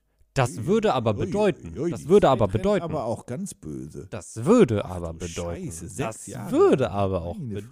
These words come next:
Speaker 1: bedeuten.
Speaker 2: Sechs Jahre,
Speaker 1: Das
Speaker 2: Alter!
Speaker 1: würde bedeuten,
Speaker 2: Ja, ich hör dir doch zu.
Speaker 1: dass Breath of the Wild zwei vielleicht doch ein Switch-Only-Titel wird. Weil
Speaker 2: Weil?
Speaker 1: ich würde davon ausgehen, dass die nächste Nintendo-Konsole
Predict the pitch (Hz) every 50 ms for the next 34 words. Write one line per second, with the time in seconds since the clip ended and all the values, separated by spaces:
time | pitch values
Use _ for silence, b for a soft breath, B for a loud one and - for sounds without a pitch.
0 | - - - 330 370 392 381 269 - _ - - 98 90 87 90 104 151 226 294
1 | _ _ _ _ - - 330 262 254 - - - - 392 508 523 539 494 262 262
2 | 226 190 185 190 190 185 185 180 175 165 147 - 339 427 415 311 254 285 262 277
3 | 269 240 277 294 294 294 - 240 254 240 226 214 240 330 302 214 208 196 180 180
4 | 160 185 302 - 135 190 220 - - 175 190 190 - 202 175 185 175 165 160 -
5 | - - 160 185 - - 180 165 - - 170 - 170 160 - - 165 160 - 151
6 | 151 156 151 135 120 - 113 - - 98 90 92 82 - - - _ _ _ _
7 | _ - - 113 104 107 101 110 123 143 175 208 247 254 254 - 113 110 101 92
8 | 85 80 156 143 - - 127 110 117 156 180 170 143 110 104 - - 101 87 85
9 | 90 87 - - 104 110 131 165 151 - 98 90 - - - 92 92 - 104 113
10 | 151 196 202 - 190 175 160 143 147 151 135 127 - 113 104 95 101 104 107 123
11 | 147 170